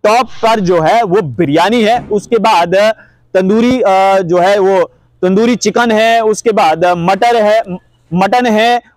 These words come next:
बहुत सारी आइटम्स जो है, वो ऑर्डर की गई है Swiggy से और Zomato से। लेकिन सबसे ज्यादा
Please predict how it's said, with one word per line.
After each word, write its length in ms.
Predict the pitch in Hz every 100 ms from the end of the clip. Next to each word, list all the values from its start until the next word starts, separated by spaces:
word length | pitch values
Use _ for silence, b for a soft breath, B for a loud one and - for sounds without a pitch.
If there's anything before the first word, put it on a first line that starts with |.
| -
बहुत 280 | 202 226 277
सारी 400 | 254 262 277 277
आइटम्स 500 | 202 202 214 254 226
जो 160 | 190
है, 200 | 185 247
वो 320 | 240 196 233 - -
ऑर्डर 280 | 175 202 240
की 200 | 226 240
गई 200 | 220 214
है 140 | 190
Swiggy 400 | 220 - 196 220
से 120 | 233 220
और 200 | 226 220
Zomato 420 | 214 233 240 240
से। 140 | 135
लेकिन 580 | 143 185 190 233 190 220
सबसे 460 | - 196 185 285 262
ज्यादा 260 | 208 165